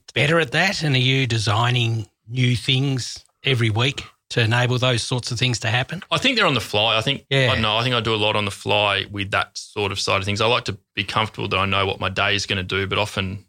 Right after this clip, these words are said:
Speaker 2: they don't always work out that way as, <laughs> as
Speaker 1: Right.
Speaker 2: teaching is. But that side of things, I like to think that I've always tried to pick one thing with each kid that I can have a, a good relationship about.
Speaker 1: Yep.
Speaker 2: So with that boy, his love of the Bulldogs, I know that's him.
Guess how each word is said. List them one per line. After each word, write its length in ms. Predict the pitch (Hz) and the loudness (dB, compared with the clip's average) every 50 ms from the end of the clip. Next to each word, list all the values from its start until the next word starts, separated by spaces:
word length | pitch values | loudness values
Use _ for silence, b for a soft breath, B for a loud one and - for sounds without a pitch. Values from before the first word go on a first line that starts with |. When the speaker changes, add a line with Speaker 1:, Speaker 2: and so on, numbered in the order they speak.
| _ _ - | _ _ -6
Speaker 2:
they 100 | 107 101 | -6 -2
don't 280 | 98 110 104 104 - | 0 0 0 0 0
always 520 | - 110 104 101 98 95 95 95 95 - - | 0 0 0 2 2 2 2 0 -2 -4 -2
work 280 | 127 98 98 - - | -2 -2 -2 0 0
out 200 | 104 98 - - | -2 -2 -2 -2
that 120 | 98 92 101 | -4 -4 -2
way 220 | 101 101 113 113 | 0 0 0 0
as, 200 | 107 90 - - - - | 0 0 0 -2 -4 -4
<laughs> 60 | - | -4
as 120 | 135 117 113 | -2 0 0
Speaker 1:
Right. 100 | 101 98 | 2 2
Speaker 2:
teaching 300 | 107 101 95 - 107 107 | 0 0 0 0 2 2
is. 160 | 113 117 107 | 2 2 0
But 260 | 113 - 104 - - B B B | 0 0 -2 -2 -2 B B B
that 180 | B 151 - - | B -2 0 0
side 380 | - - - 139 135 131 127 | -2 0 0 2 2 2 0
of 100 | 123 113 | 0 -4
things, 460 | - - - 113 110 110 107 104 - - - | -4 -2 -2 0 0 0 0 -2 -2 -2 0
I 60 | 113 | 0
like 300 | 107 107 107 104 101 - | 2 2 2 0 0 -4
to 80 | - 117 | -8 -10
think 320 | 98 - 104 101 98 98 | -8 -6 -6 -6 -6 -6
that 220 | 104 104 98 - - _ - | -4 -4 -4 -4 -6 _ -2
I've 100 | 113 123 | 0 2
always 220 | 143 160 151 131 - | 4 4 2 2 0
tried 240 | - 135 127 117 | 0 0 0 0
to 40 | 117 | 0
pick 200 | 98 117 110 - | -2 -4 -4 -2
one 240 | 120 113 120 120 113 | 0 0 0 0 0
thing 240 | 107 - 113 107 107 | -2 -2 -2 0 0
with 120 | 104 101 | 2 0
each 200 | 101 101 - - | 0 0 -2 -2
kid 180 | - - 104 98 | -4 -4 -4 0
that 80 | 101 104 | 0 0
I 100 | 101 98 | 0 0
can 140 | - 104 95 | 0 -2 -2
have 120 | 98 101 | -2 0
a, 120 | 101 101 101 - - - | -2 -2 -4 -6 -8 -6
a 100 | 120 113 | -6 -6
good 240 | 101 107 113 110 101 | -4 -4 -4 -4 -2
relationship 560 | 101 98 92 92 95 - 98 92 - - - _ _ _ _ _ - | 0 0 0 0 0 -2 -2 -2 -2 -4 -4 _ _ _ _ _ -12
about. 360 | 98 95 90 87 90 - - - | -8 -6 -4 -4 -4 -6 -6 -6
Speaker 1:
Yep. 220 | - 110 107 - _ - | -6 -6 -6 -6 _ -4
Speaker 2:
So 180 | - 110 104 | -2 0 0
with 100 | 98 98 | 2 2
that 200 | 110 101 - - | 0 0 -2 -2
boy, 240 | - 98 95 95 95 | 0 0 0 2 2
his 380 | 98 104 101 90 - - - - | 0 0 0 -2 -2 -4 -6 -6
love 280 | 107 98 95 104 98 98 | -2 -2 0 0 0 -2
of 120 | 92 90 | -4 -6
the 80 | 98 90 | -4 -4
Bulldogs, 420 | 98 104 104 101 98 104 98 95 | -2 -2 0 0 0 0 0 -2
I 40 | 98 | -2
know 220 | 98 101 101 98 | 0 0 0 0
that's 220 | 95 98 95 - - | 0 0 -2 -4 -4
him. 460 | - 101 98 98 98 98 98 98 98 | -2 -2 0 0 0 -2 -4 -6 -8